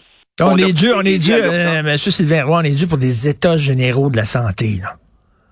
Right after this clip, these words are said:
Speaker 1: Au, puis là, là,
Speaker 2: C'est
Speaker 1: demander,
Speaker 2: dur pour
Speaker 1: demander
Speaker 2: eux.
Speaker 1: aux syndicats, aux corporations professionnelles d'arrêter de penser rien qu'à leurs membres, puis de penser
Speaker 2: Ouais.
Speaker 1: à, au bien-être collectif de la société.
Speaker 2: Autre enjeu, puis je vais terminer là-dessus.
Speaker 1: Oui.
Speaker 2: Faut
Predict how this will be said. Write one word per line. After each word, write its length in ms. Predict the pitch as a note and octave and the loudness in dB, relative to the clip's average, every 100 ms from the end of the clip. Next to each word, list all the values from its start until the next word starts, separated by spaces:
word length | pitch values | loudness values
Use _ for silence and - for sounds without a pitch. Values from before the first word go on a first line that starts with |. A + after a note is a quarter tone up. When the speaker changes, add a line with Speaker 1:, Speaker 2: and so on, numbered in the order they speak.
| _ _ | _ _
Speaker 1:
Au, 120 | E3+ C#3 | -2 0
puis 140 | E3+ | 2
là, 200 | F#3 A3 | 2 2
là, 100 | G3 | 2
Speaker 2:
C'est 60 | F3+ | 2
Speaker 1:
demander, 440 | F3 F3 F#3+ F3+ | 2 2 2 2
Speaker 2:
dur 80 | A3 | 2
pour 20 | G3 | 2
Speaker 1:
demander 200 | F#3+ A3 | 0 0
Speaker 2:
eux. 40 | |
Speaker 1:
aux 40 | B3+ | 0
syndicats, 480 | G3+ F#3 D3+ - G#3 | 0 0 -2 0 0
aux 100 | F3+ | 0
corporations 560 | - D3 D#3 D#3 C#3+ F#3 | 0 0 0 0 0 0
professionnelles 640 | E3 C#3+ C#3 C3+ C3+ E3+ | 0 0 0 0 2 2
d'arrêter 360 | D3+ D#3 D#3 B3 | 2 2 0 -2
de 60 | |
penser 320 | - C#3 - | -2 -2 0
rien 200 | C3 D3 | 0 0
qu'à 140 | G3 F#3 | 2 2
leurs 180 | C#3+ B2+ | 0 0
membres, 460 | B2+ C#3 G#3 F#3+ - - - - | 0 0 -2 -6 -8 -14 -12 -6
puis 100 | D#3 | -2
de 60 | |
penser 380 | F#3 E3 D3 G3+ | 0 0 0 0
Speaker 2:
Ouais. 140 | G3+ | 0
Speaker 1:
à, 100 | E3 | 0
au 80 | D#3 | 0
bien-être 380 | C3 D3+ F3 F#3+ | 2 2 2 0
collectif 600 | F#3+ D3 A#2 - C3+ - - | 0 -2 -2 -2 -2 -4 -4
de 60 | |
la 60 | A#2 | -2
société. 500 | B2 A2+ G#2 - - _ _ _ _ _ _ _ - - - - - - _ _ _ _ _ _ _ - | -2 -2 -4 -6 -12 _ _ _ _ _ _ _ -20 -20 -20 -20 -18 -20 _ _ _ _ _ _ _ -4
Speaker 2:
Autre 240 | D3+ - | -4 -2
enjeu, 420 | C3 A2+ D3 F#3 A#3 - | -4 -2 -2 -2 -4 -10
puis 140 | G#2 | -8
je 40 | |
vais 100 | G#2 | -4
terminer 320 | G2+ F2+ F#2 F#2+ | -2 -2 -2 -2
là-dessus. 340 | F2 - F3 B2+ | -2 0 0 2
Speaker 1:
Oui. 160 | C3+ - - - - _ _ - - | 0 -4 -16 -18 -20 _ _ -12 -2
Speaker 2:
Faut 300 | C3 D#3+ | 0 0